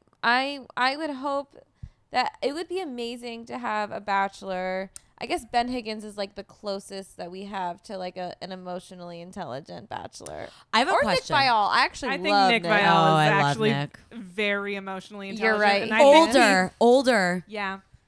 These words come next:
Speaker 2: I mean, not old.
Speaker 3: In his thirties.
Speaker 2: Older. Um, I have a question. Um,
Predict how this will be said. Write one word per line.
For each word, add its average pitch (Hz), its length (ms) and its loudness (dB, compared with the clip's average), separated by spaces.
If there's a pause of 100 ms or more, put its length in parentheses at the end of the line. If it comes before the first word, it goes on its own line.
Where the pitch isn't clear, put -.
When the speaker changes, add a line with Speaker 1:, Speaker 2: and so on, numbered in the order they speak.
(200)
Speaker 2:
I 240 80 4
mean, 285 120 2
not 330 160 2 (200)
old. 233 560 4
Speaker 3:
In 247 100 -12 (480)
his 480 100 -8
thirties. 233 380 -8
Speaker 2:
Older. 185 420 -8 (500)
Um, 254 420 2
I 269 100 4
have 392 80 -2
a 403 40 -10
question. 165 680 -8 (480)
Um, 208 640 0